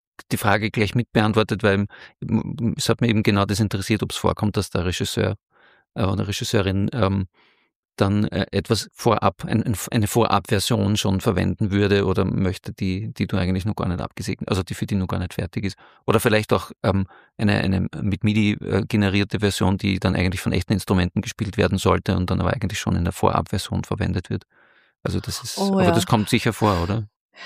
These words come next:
Speaker 2: Da, da gibt's einige, äh, Horrorgeschichten aus der Vergangenheit, äh, nicht, nicht von mir, aber von Kolleginnen, wo das tatsächlich passiert ist, äh, aber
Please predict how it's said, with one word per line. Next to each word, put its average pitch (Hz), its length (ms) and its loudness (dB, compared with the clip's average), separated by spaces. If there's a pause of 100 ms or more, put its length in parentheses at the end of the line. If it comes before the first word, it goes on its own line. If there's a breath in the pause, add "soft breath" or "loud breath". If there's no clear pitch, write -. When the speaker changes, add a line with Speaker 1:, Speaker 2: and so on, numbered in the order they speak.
(180 loud breath)
Speaker 2:
Da, 202 160 4
da 220 240 4
gibt's 208 340 0
einige, 170 760 2
äh, 165 320 -4
Horrorgeschichten 175 1200 0
aus 165 160 -2
der 180 100 -2
Vergangenheit, 170 760 2
äh, 185 260 2
nicht, 226 260 6
nicht 220 220 2
von 196 240 2
mir, 185 180 6
aber 175 200 2
von 185 240 -4
Kolleginnen, 170 680 0
wo 160 80 0
das 165 160 -4
tatsächlich 175 560 0
passiert 170 560 2
ist, - 380 -2
äh, 78 400 -2 (640 loud breath)
aber 156 480 4